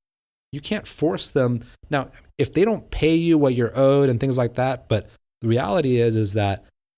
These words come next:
once you're terminated, in fact, you are, you are given what you owed right away, except that there, there's this nuance is that,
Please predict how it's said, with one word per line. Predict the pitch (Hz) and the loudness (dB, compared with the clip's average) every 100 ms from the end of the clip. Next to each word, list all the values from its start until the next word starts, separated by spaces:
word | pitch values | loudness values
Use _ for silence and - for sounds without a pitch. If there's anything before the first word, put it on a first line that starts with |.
| _ _ | _ _
once | 113 123 180 - | 0 0 0 -2
you're | 139 | -2
terminated, | - 170 143 117 | 0 0 2 0
in | |
fact, | 104 117 98 117 | 0 -2 -2 -4
you | 143 170 | -2 0
are, | 151 123 107 - _ | 2 2 0 -6 _
you | 123 151 | -2 0
are | 156 | 0
given | 107 123 143 131 107 107 | 0 0 2 2 2 0
what | 117 - | 0 0
you | 117 117 | 2 2
owed | 107 | 4
right | 104 117 | 2 2
away, | 117 113 110 | 2 0 -2
except | - 180 - | -2 -4 -4
that | 139 123 | -6 -6
there, | 147 151 | -8 -8
there's | - 135 | -6 -4
this | 123 - | -4 -4
nuance | 120 127 113 107 - | -2 0 0 -2 -4
is | 98 | -2
that, | 95 90 - | -2 -2 -6